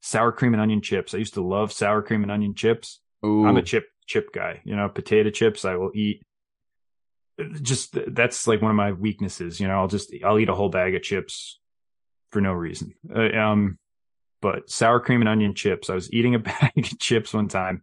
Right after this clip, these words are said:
Speaker 1: and my parents used to have this big, um, fish tank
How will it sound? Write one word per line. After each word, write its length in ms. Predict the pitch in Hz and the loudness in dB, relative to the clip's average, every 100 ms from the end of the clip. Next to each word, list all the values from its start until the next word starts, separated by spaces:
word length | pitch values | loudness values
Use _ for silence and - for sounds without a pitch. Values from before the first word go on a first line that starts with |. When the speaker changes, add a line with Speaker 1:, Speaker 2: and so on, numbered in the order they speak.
| _ _ _ _ - | _ _ _ _ -4
Speaker 1:
and 100 | 110 | -2
my 80 | 107 | 0
parents 320 | 113 123 127 | 2 0 0
used 120 | 117 | 0
to 40 | 113 | 0
have 100 | 104 | 0
this 140 | 104 95 - | -6 -8 0
big, 420 | 110 113 110 - - | 2 2 -2 -8 -6
um, 560 | 92 92 92 90 87 - _ _ _ _ - | -4 -2 -6 -8 -10 -16 _ _ _ _ 0
fish 180 | 143 | 0
tank 380 | - 92 85 - | 0 -6 -6 -16